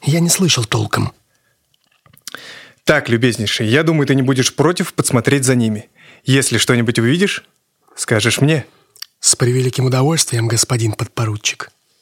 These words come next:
Speaker 2: Хм, ты, видно, не слишком привязан к учителю.
Speaker 1: Отбивает наших девушек, и как собака, что сидит на сене.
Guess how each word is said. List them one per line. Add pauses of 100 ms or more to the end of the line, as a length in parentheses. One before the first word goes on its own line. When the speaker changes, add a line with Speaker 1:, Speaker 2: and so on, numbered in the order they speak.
(960)
Speaker 2:
Хм, (760)
ты,
видно,
не
слишком
привязан
к
учителю. (1300)
Speaker 1:
Отбивает
наших
девушек, (600)
и
как
собака,
что
сидит
на
сене.